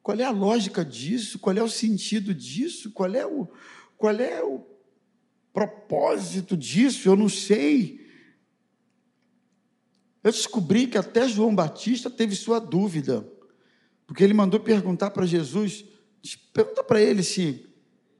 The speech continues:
é ele mesmo é o Cristo ou, ou se há de vir outro.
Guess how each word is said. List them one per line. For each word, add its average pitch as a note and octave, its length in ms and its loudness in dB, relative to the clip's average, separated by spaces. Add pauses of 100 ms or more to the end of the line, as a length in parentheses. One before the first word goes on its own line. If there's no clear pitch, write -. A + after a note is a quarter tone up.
é - 260 2
ele G#3 160 8
mesmo F3+ 400 6
é - 20 4
o B2+ 60 2
Cristo F3+ 480 0 (100)
ou, F#3 220 0
ou G3+ 60 6
se G3 180 0
há A3+ 80 4
de G3 120 0
vir F3+ 180 4
outro. E3 440 2